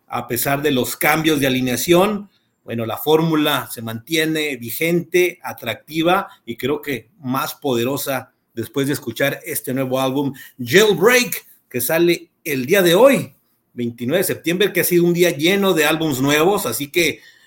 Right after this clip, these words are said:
hay varios por ahí que queremos platicar, pero vamos a ir viendo y comentando conforme los vamos escuchando, y sí tengo la oportunidad ya de haberle dado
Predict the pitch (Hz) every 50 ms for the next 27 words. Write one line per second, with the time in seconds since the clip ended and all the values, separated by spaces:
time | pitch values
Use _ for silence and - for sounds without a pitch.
0 | _ _ _ - - 123 143 160 - 156 170 196 196 185 175 - 156 143 143 147
1 | 160 160 175 170 - 139 131 143 147 175 175 175 - 156 139 - 127 123 - 147
2 | 156 170 170 - 160 135 120 135 139 156 139 120 143 135 139 147 147 147 147 147
3 | 160 160 135 - - _ _ _ _ - - 127 139 165 170 170 - - 135 127
4 | 120 117 117 139 131 139 147 147 139 - 123 117 113 - 117 120 123 120 117 117
5 | 117 113 135 139 143 151 151 139 - - - _ - 131 113 - - - 120 117
6 | - - 175 208 214 196 175 180 185 180 - - _ _ _ _ 117 117 - -
7 | 135 127 131 - 147 147 147 143 147 139 123 - 127 123 - 120 117 123 127 131
8 | 131 123 131 131 135 135 135 127 123 127 131 131 127 131 131 135 139 139 139 131
9 | - -